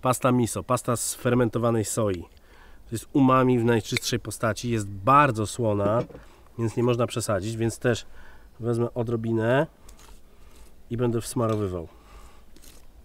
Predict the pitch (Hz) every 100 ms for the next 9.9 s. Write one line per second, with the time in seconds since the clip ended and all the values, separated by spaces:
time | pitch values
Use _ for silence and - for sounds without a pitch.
0 | - - - 160 156 143 147 143 156 214
1 | 175 123 107 110 101 110 98 113 131 175
2 | - - - - - - - - - -
3 | 104 104 110 107 - 117 - 113 113 110
4 | 110 110 113 113 - - 110 107 104 101
5 | 101 - - - - - - - - -
6 | - - - - - - 110 107 98 78
7 | - 123 113 110 110 110 113 131 - -
8 | - - - - - - - - - -
9 | - - - 117 127 - 135 - -